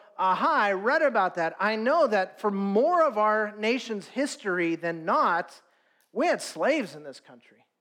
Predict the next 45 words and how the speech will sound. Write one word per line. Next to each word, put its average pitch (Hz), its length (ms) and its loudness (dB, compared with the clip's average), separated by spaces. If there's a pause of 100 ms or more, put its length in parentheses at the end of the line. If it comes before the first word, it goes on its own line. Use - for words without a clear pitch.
(440)
And, 202 340 -2 (300)
and 202 140 -2
slavery 254 560 2
is 185 100 0
this 208 180 -4
huge 196 400 -2
blight 247 460 2
on 214 140 -2
the 196 120 -2
American 208 540 -2
record, 175 600 -4 (240)
and 196 160 -2
everybody's 233 440 -2
ashamed 226 520 -2
of 180 120 2
it, 185 60 0
and 196 160 0
we 185 100 0
all 247 200 2
look 254 160 -2
back. 220 240 -2
I 285 60 0
don't 320 120 -2
know 233 200 -2 (100)
anybody 202 520 2
today 165 280 -4
who 156 60 -8
goes, 165 260 -6 (260)
"I'm 277 240 -2
still 262 260 -2
for 214 160 -4
slavery. 151 460 -6
I 175 120 -2
think 196 180 -8
slavery 165 380 -4
is 147 100 -14
a 147 40 -10
good 139 220 -12
thing." 123 160 -20 (520)
Reasonable 233 640 0
people 185 500 -4
don't 233 280 0 (640)
believe 214 440 0
in 190 100 -4
slavery. 226 640 -8